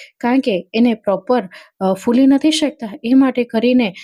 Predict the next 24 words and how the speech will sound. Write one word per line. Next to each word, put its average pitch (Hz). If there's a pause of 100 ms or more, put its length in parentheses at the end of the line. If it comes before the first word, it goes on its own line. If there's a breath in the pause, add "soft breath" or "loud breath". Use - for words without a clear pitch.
(220 loud breath)
એ 247
થીક 277
તૈયાર 247
થાય 220
છે 247
અને 220
પરિણામે 220
આપણા 190
ગળામાં 202
ખાતી 220
વખતે 202
ડચુરો 196
વળે 190
છે 240 (340 loud breath)
અથવા 254
તો 262
ઠંડા 240
થઈ 240
ગયા 214
પછી 190
પણ 262
ડચુરો 175
વળે 156
છે. -